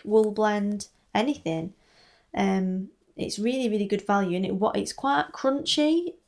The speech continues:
in, when you get it initially, but it, apparently it washes to be very soft, and I've heard that from a lot of different people. I know Hoxton was a big fan of it. Um,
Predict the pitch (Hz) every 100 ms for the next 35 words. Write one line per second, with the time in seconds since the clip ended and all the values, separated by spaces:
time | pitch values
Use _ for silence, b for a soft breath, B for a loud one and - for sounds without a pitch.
0 | _ - 233 226 226 233 233 226 220 220
1 | 247 - 285 294 294 - 220 - - -
2 | - 233 240 233 220 220 220 240 240 240
3 | 208 208 208 202 202 214 226 - 196 202
4 | 208 202 - 196 185 190 202 - 180 190
5 | 190 170 - 190 - 190 190 190 B B
6 | B 196 196 185 - 226 - - - 208
7 | 208 202 - - 170 _ 202 196 - 202
8 | 196 196 196 196 b b b b b b
9 | 202 196 190 190